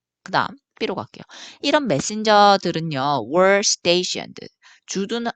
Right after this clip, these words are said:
그 항상, 항상 있는데요. 자, the messengers. 메신저들은 있습니다. 어디에?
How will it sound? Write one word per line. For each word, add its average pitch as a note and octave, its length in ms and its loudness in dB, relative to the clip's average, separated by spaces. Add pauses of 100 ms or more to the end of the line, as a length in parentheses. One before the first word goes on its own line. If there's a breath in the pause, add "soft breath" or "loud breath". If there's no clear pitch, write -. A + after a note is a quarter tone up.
그 F3 100 -6
항상, A#3+ 480 -4
항상 D#4 640 -6
있는데요. F#3 600 -6 (460 soft breath)
자, - 180 -2 (160)
the F3+ 200 6
messengers. E3 640 -4 (300 soft breath)
메신저들은 G#3+ 840 -4 (300)
있습니다. A3 500 -6
어디에? E3+ 400 -4